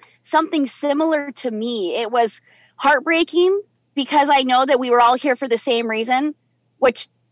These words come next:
was not a good thing. I wish that we could bring all those people back. But to be comforted in finding, "Hey, I'm not alone in this,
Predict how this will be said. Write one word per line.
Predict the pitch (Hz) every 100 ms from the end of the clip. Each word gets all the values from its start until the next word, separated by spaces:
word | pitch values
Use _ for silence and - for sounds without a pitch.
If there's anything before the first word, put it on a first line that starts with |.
| -
was | 240 226
not | 240 240 254
a |
good | 240 240 240
thing. | 226 226 285 -
I | 214 247
wish | 233 247 -
that | 269 208
we | 240
could | 220 233 -
bring | 240 226
all | 220
those | 226 220
people | - 240 220
back. | 202 196 196 285 _ _ _ _ _ _ _ _ _
But | 277 262 254 - - -
to | 294
be | 262 254
comforted | - 277 302 311 302 277
in | 233 233
finding, | - 254 262 254 240 233 220
"Hey, | - 262 247
I'm | 240
not | 240 262
alone | 214 214 240
in | 233
this, | 208 190 _